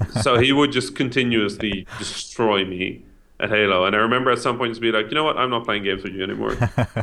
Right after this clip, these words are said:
Speaker 1: Uh, and then I just found another game that I would be better at than him for two weeks as he got to terms with it.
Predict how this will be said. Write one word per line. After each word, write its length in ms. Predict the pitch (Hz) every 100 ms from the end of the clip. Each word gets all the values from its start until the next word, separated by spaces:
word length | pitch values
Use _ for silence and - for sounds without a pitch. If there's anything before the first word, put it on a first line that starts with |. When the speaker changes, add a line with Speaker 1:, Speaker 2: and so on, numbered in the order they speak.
| - 101 -
Speaker 1:
Uh, 720 | 101 98 95 92 92 92 82 -
and 120 | 110
then 100 | 104
I 100 | 101
just 160 | 98
found 180 | 110 98
another 220 | 95 92
game 260 | 92 92 92
that 100 | 95
I 80 | 92
would 180 | 95 92
be 120 | 90
better 360 | 90 95 92 92
at 160 | -
than 180 | 98 98
him 140 | 95
for 140 | 92 92
two 200 | - 92
weeks 380 | 90 87 - -
as 240 | 87 92
he 160 | 90 90
got 400 | - - 92 -
to 80 |
terms 280 | - 95 90
with 120 | 90
it. 160 | 92